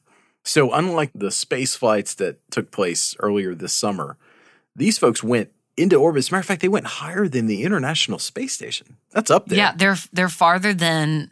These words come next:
Speaker 1: Actual
Speaker 2: since the,
Speaker 1: astronauts.
Speaker 2: uh, the last Apollo something.
Speaker 1: Yeah.
Speaker 2: I don't, I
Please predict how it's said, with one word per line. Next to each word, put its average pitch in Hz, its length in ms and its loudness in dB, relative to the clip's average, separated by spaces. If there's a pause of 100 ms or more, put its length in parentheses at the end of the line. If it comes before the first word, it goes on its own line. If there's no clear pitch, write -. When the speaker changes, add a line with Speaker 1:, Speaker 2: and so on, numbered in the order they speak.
(140)
Speaker 1:
Actual 139 380 6
Speaker 2:
since 143 200 6
the, 139 100 4
Speaker 1:
astronauts. 85 240 4
Speaker 2:
uh, 160 220 2
the 170 200 -4
last 160 520 -2 (160)
Apollo 180 720 2
something. 165 600 0
Speaker 1:
Yeah. 151 260 2
Speaker 2:
I 151 60 -2
don't, 135 240 -8
I 139 180 -8